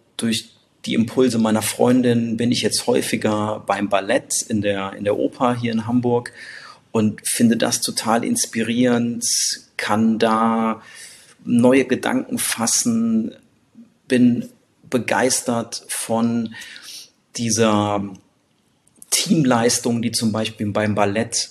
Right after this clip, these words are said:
ähm, auf die Bühne gebracht wird. Ähm, ich finde, das ist etwas, was man gut auch mitnehmen kann für den eigenen Bereich.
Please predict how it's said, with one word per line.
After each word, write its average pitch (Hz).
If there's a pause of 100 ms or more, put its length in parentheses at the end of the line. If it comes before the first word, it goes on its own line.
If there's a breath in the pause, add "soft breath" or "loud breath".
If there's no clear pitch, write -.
(120)
ähm, 52 (1000)
auf - (680 soft breath)
die 120
Bühne 127
gebracht 113
wird. 110 (420)
Ähm, 107
ich -
finde, 104
das 107
ist 107
etwas, -
was -
man 104
gut 123
auch - (120)
mitnehmen 104
kann 104 (400 loud breath)
für -
den 104
eigenen 98
Bereich. 95